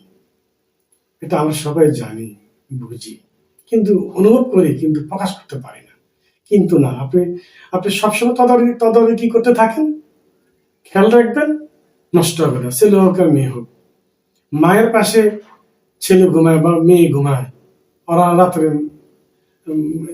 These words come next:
মেসেঞ্জারে চ্যাট করে। এর হাজারো ঘটনা আছে, মা জানতো না, পর কি হয়ে গেছে, মায়ের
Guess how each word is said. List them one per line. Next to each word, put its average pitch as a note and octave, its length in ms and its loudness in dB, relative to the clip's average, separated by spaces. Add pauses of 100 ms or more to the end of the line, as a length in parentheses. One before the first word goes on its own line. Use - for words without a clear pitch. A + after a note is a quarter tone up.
(200)
মেসেঞ্জারে D#3 500 2
চ্যাট - 300 -6
করে। - 260 -20 (1160)
এর F3+ 100 2
হাজারো A3 420 2
ঘটনা F3 260 2
আছে, D3+ 160 -2
মা C#3+ 200 0
জানতো B2+ 340 -4
না, - 140 -20 (920)
পর G3+ 220 4
কি G3 100 2
হয়ে F3 240 4
গেছে, D#3 220 0
মায়ের G#3+ 640 2